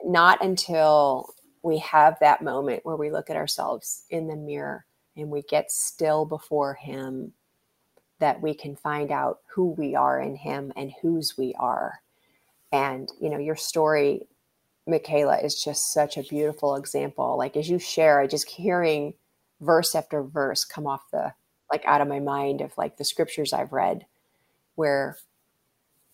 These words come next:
you know, God used a son to save us, right? Like, <laughs>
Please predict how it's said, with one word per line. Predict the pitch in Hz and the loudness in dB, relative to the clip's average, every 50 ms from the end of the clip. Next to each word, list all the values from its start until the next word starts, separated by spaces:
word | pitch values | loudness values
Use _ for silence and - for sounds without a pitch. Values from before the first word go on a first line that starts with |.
| _ | _
you | - 151 143 | -10 -8 -8
know, | 139 139 | -8 -8
God | 139 - 143 143 147 147 151 - - - | -6 -4 -2 0 0 0 -2 -4 -12 -6
used | 160 170 190 190 190 180 160 - - - | 0 4 8 8 8 8 6 2 0 2
a | 156 151 | 2 2
son | - - - - 160 151 147 143 147 147 143 151 147 _ _ _ _ _ _ _ _ _ _ _ _ - | 0 -2 0 2 2 2 2 -2 -4 -8 -10 -12 -14 _ _ _ _ _ _ _ _ _ _ _ _ -16
to | - 156 | -12 -10
save | 156 - - 143 135 135 - - | -10 -8 -6 -4 -4 -4 -4 -4
us, | - - - 151 - - - | -4 -6 -6 -8 -12 -10 -6
right? | 147 151 151 151 160 170 - - _ - | -4 -2 -2 -2 -2 -4 -6 -8 _ -10
Like, | 165 151 139 139 135 - - _ _ _ _ _ _ _ _ _ _ _ _ - | -6 -6 -4 -6 -6 -10 -16 _ _ _ _ _ _ _ _ _ _ _ _ -6
<laughs> | - - - - - - - - - - 196 | -6 -6 -6 -6 -10 -14 -18 -8 -4 -4 -4